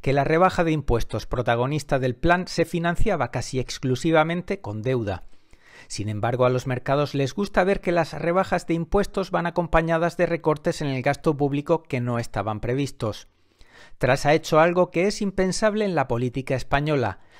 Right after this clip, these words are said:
Ha pedido disculpas y ha rectificado. La principal puesta en escena de esta rectificación es el nombramiento de un nuevo ministro de Finanzas, Jeremy Hunt, con un nuevo enfoque que matiza sustancialmente la bajada de impuestos.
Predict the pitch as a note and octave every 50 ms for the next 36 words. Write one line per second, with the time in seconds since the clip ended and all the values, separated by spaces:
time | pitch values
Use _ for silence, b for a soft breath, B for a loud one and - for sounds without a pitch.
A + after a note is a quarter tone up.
0 | B B - E3 E3+ - D3+ A#2+ A#2+ A#2 G#2+ G2+ G2 G#2 F#2+ - - - F#3 F#3
1 | F#3 - F#3+ F#3 - - - A#2+ A#2 A2+ - A2 - - - A#2+ - B2+ A#2 -
2 | D3 C3 A2 G#2 F2 - b b b b b b b b - G2 F#2+ - A2+ G2+
3 | - A2 G2 G#2 A#2 A#2 A2+ - - B2 A2+ - - A2+ A2 A2 G#2+ - - -
4 | C3+ B2+ A#2+ A#2 A#2+ B2+ C#3+ C3 - - C3+ B2 B2 B2+ B2 - - C3+ - C#3+
5 | C3 - D3 D3 - G3 F#3+ G3 G3 - G#3+ A3+ - A3+ G#3 G3+ F#3+ F3+ E3+ E3
6 | D#3+ E3+ F#3 F#3+ F#3+ F#3 F#3+ F3+ D3+ D3+ D#3 D#3+ D#3 D3+ D#3+ D#3+ D#3 D#3 C#3+ A#2+
7 | A#2 A#2+ A#2+ - - - A#2+ A#2 B2 A#2+ - C3+ C#3+ E3 D#3+ C3+ - - A2 G#2+
8 | - - - B2+ A#2 B2 A2 A2 A#2+ A#2 A#2 A2 - D3+ D3 A#2 G2 - - B
9 | B B B B B - E3 E3+ G3 G3+ F#3+ F#3+ F#3+ F3+ E3+ E3+ D#3+ C#3+ - -
10 | G#3 G3 - G#3 G3+ - D3+ C#3 C#3+ C#3 C#3+ - A3 G#3+ - - A3 - - B2
11 | - - A2+ A#2 A2+ - C#3+ C3+ C3 C3+ C#3+ D3 D3 - F3 D#3+ G#2+ A2 G2+ -
12 | - G2 G2 G2+ G2+ G#2 A2+ A2 - - C3 B2 A#2 - - G#2 F#2 - - -